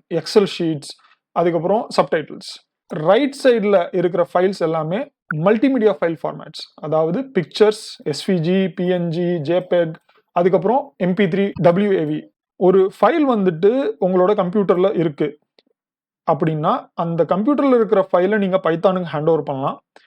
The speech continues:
ஹேண்ட் ஓவர் பண்ணி முடிச்சதுக்கு அப்புறம் பைத்தான் வந்துட்டு ஏ ஐ கூட லிங்க் பண்ணும். உங்களுக்கு எப்படி அந்த ஃபைல் இருக்கு அப்படிங்கிறதையும் காமிக்கும்.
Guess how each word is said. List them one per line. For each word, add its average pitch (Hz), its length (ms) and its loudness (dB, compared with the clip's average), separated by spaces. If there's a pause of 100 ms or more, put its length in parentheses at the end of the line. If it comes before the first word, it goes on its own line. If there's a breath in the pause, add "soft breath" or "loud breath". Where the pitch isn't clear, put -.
(340 soft breath)
ஹேண்ட் 220 280 0
ஓவர் 294 160 2
பண்ணி 233 220 2
முடிச்சதுக்கு 202 480 2
அப்புறம் 220 240 -2
பைத்தான் 247 400 2
வந்துட்டு 170 400 0 (180)
ஏ 196 160 4
ஐ 208 140 4
கூட 190 200 0
லிங்க் 180 300 -2
பண்ணும். 185 320 -2 (920)
உங்களுக்கு 240 580 2 (320)
எப்படி 208 380 0 (580)
அந்த 175 200 0
ஃபைல் 190 280 2
இருக்கு 180 300 2 (100)
அப்படிங்கிறதையும் 165 560 -4
காமிக்கும். 151 360 -4